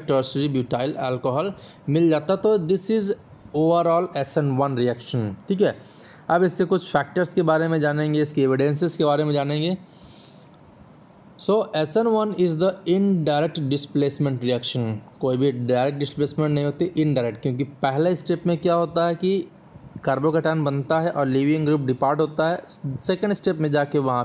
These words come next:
पे न्यूक्लियोफाइल ऐड होता है। Since carbocation form in this reaction, rearrangement in carbocation may be takes place। हमने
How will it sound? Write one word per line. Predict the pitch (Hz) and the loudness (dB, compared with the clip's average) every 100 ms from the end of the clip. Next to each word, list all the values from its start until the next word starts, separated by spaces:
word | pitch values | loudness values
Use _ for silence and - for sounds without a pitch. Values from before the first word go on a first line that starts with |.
| 123 | 0
पे | 170 | 0
न्यूक्लियोफाइल | 131 120 127 - 151 180 - | 0 0 -2 0 -2 -2 -4
ऐड | 147 | -2
होता | 135 127 117 | -2 0 -4
है। | 107 - - - - | -4 -12 -20 -20 -8
Since | - 190 - 156 | -2 0 0 0
carbocation | 151 175 185 175 156 156 151 | 0 0 0 0 0 -2 -2
form | 151 160 | 0 0
in | 156 151 | 0 0
this | 151 - | 0 2
reaction, | 147 151 151 135 127 - - - - 120 | 0 0 -2 -4 -4 -8 -20 -16 -2 0
rearrangement | 123 180 208 202 190 190 185 | 2 4 4 4 2 2 0
in | 170 170 151 | 2 2 0
carbocation | 143 143 143 147 156 143 | 0 0 0 0 0 0
may | 135 135 | 0 0
be | 139 | 0
takes | 143 127 - | -2 -2 -2
place। | 131 117 - - - | -2 -2 -6 -20 -6
हमने | 131 135 147 | -4 0 0